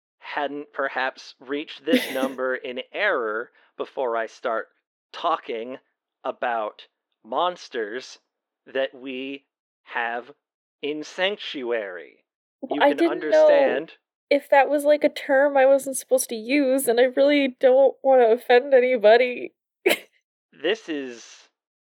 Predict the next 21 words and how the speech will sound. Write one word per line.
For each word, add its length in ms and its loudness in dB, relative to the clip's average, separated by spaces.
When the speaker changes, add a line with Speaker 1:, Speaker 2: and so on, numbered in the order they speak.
Speaker 1:
not 320 -4
a 60 -8
conversation 880 -6
I 220 -6
am 160 -4
willing 440 -6
to 100 -6
have 480 -4
at 220 -6
this 220 -2
hour, 520 -6
or 200 2
Speaker 2:
I 40 2
just 160 0
need 140 0
to 60 4
Speaker 1:
any 140 0
Speaker 2:
speak 300 0
to 60 4
Speaker 1:
hour. 120 8
Speaker 2:
Alexis. 880 4